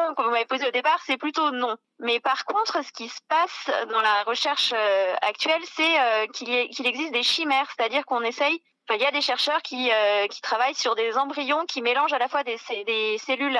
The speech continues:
animales et des cellules humaines. Alors l'objectif de ces recherches, c'est, euh, de travailler, enfin, de, d'arriver à produire, euh, des organes pour les transplantations.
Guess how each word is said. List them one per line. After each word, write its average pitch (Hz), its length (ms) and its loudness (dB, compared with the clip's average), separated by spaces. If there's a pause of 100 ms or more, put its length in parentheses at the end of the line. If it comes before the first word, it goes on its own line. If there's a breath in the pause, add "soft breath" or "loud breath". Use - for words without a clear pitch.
animales 254 460 0
et 262 100 -2
des 240 120 -6
cellules 254 380 -4
humaines. 233 400 -2 (240)
Alors 214 260 0
l'objectif 254 600 -4
de 220 140 -2
ces 233 160 -2
recherches, 233 500 0 (200)
c'est, 254 360 0
euh, 233 140 2
de 208 200 -2
travailler, 233 400 -2
enfin, 220 220 0
de, 220 220 0
d'arriver 247 320 0
à 233 80 2
produire, 247 480 -2
euh, 202 180 2
des 202 320 -4
organes 247 440 2
pour 226 260 2
les 202 160 -2
transplantations. 254 640 -2